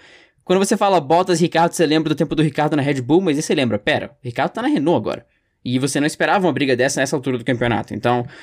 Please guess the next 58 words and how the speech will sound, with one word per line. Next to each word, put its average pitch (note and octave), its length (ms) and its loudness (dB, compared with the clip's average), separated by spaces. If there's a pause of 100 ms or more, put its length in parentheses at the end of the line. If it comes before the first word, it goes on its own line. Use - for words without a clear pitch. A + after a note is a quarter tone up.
(160)
um D#3 140 2
bom F3 180 2
sinal F3+ 320 0
da D#3+ 100 2
performance C#3 520 -2
da B2+ 80 -2
Renault, B2 480 -2
é, A2 260 -2
na, A2 140 -2
na A2+ 120 -4
corrida A#2+ 200 0
de A#2 100 -2
hoje. D#3+ 260 0 (480)
E B3 120 0
também C#4+ 420 0
do F4 80 2
Norris C#4 420 2
com C#4+ 140 -2
o C4+ 40 -2
Verstappen, A#3+ 440 0
o C4 40 2
Norris A#3 280 0
chegando A3 460 0
e - 20 -4
mostrando C4 560 0
realmente E3+ 480 2
o - 20 0
piloto D3+ 380 0
que D#3 60 0
ele C3 160 2
é. D3+ 160 0 (360)
mostrando E3 420 0
a G#3+ 40 0
qualidade D#3+ 540 0
que - 60 -4
ele C3 140 -2
tem, D#3 200 0
foi G3 240 0
enaltecido E3+ 440 0
na D3 80 0
transmissão, C3+ 480 -2
e C3+ 60 0
ele C3 100 0
merece, C#3+ 500 0
não E3 140 2
só F#3 160 -2
pelo F3 180 0
piloto D#3 280 2
que - 80 -4
ele C3+ 100 2
é, C3 40 0
mas C3 120 0
também C#3+ 160 -4
pela D#3+ 260 0
personalidade E3 800 -2
que E3+ 60 -2
ele C#3 100 0
tem. D#3 260 -2